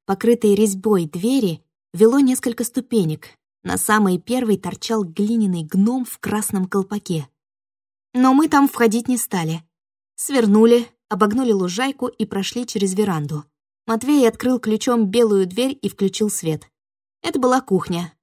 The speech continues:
просторная, с плиткой на полу и большим холодильником. На стене портрет лохматого рыжего кота, под ним кухонный стол с клетчатой скатертью, на окнах клетчатые занавески. "Прикольно у тебя", выдохнула я.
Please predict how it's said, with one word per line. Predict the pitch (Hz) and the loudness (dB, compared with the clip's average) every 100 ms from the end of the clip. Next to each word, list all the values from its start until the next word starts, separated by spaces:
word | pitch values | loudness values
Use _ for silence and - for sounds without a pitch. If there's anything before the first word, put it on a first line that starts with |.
| _ | _
просторная, | 156 - - 226 233 202 202 185 _ - | -10 -8 -2 -2 0 -2 -4 -8 _ -16
с | - | -8
плиткой | 226 262 - 233 | -4 -4 -2 -2
на | 220 | -2
полу | 208 208 220 | -2 -2 -2
и | - 190 | -2 -6
большим | 165 170 - 220 214 | -6 -8 -6 -4 -4
холодильником. | 190 185 170 165 151 151 147 - _ _ _ _ - | -2 -4 -4 -4 -6 -6 -12 -14 _ _ _ _ -6
На | 240 | -6
стене | - 285 320 | 0 2 2
портрет | 285 226 - 277 233 | 2 -2 0 -2 0
лохматого | 196 220 233 208 185 | -2 0 -2 0 -2
рыжего | 202 202 170 160 | 0 -2 -4 -8
кота, | 160 - - 254 _ _ | -10 -6 -6 -6 _ _
под | - 202 214 | -6 -2 0
ним | 277 294 294 _ | 2 0 -2 _
кухонный | 277 - 226 190 180 | -2 2 0 0 -2
стол | - 240 269 | -6 -4 -4
с | - | -6
клетчатой | - 196 220 214 196 | -6 -4 -4 -4 -6
скатертью, | 196 - 170 160 156 - 160 - _ _ | -6 -6 -8 -6 -8 -8 -8 -10 _ _
на | 170 170 | -6 -4
окнах | 233 - 165 - | -4 -6 -10 -12
клетчатые | - 175 190 - 170 | -10 -8 -8 -8 -8
занавески. | 147 151 151 170 - 165 156 _ _ _ _ _ _ _ _ _ | -8 -8 -8 -8 -10 -12 -14 _ _ _ _ _ _ _ _ _
"Прикольно | 285 294 254 240 240 | 0 4 4 4 4
у | 226 | 2
тебя", | 220 185 160 - _ _ - | 2 -2 -4 -10 _ _ -6
выдохнула | 175 196 - 185 175 | -2 0 -2 -4 -4
я. | 165 156 | -4 -6